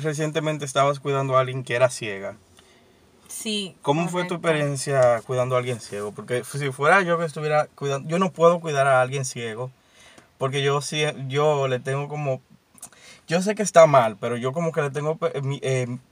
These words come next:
Speaker 1: eh, le tengo pena a personas que tienen como discapacidades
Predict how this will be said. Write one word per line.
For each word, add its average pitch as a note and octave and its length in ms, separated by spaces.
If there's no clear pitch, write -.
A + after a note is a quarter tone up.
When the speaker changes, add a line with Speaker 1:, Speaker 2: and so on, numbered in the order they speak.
Speaker 1:
eh, A#2 440
le B2 140
tengo C#3+ 240
pena B2+ 480
a A#2+ 100
personas B2+ 380
que D#3 80
tienen D#3+ 220
como D#3+ 220
discapacidades C#3 1000